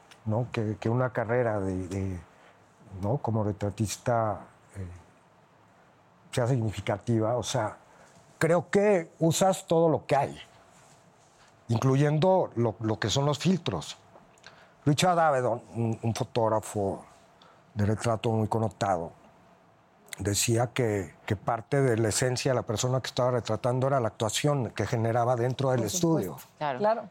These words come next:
Speaker 1: Y es un recurso. Cuando vas en contra, lo que, lo que sucede es que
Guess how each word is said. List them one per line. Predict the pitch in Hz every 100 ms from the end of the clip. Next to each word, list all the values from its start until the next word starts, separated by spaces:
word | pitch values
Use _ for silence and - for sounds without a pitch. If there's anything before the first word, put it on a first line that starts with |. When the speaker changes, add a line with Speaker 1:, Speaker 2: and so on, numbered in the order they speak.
| -
Speaker 1:
Y |
es | 156 175
un | 196
recurso. | 175 - 165 135 101 82 - - -
Cuando | - 135 151
vas | 175 -
en | 220
contra, | - 156 131 - 90 82 - - _ - - -
lo | 123 120 -
que, | 117 113 113 113
lo | 107 107
que | 117
sucede | - 131 139
es | 147
que | - 143 85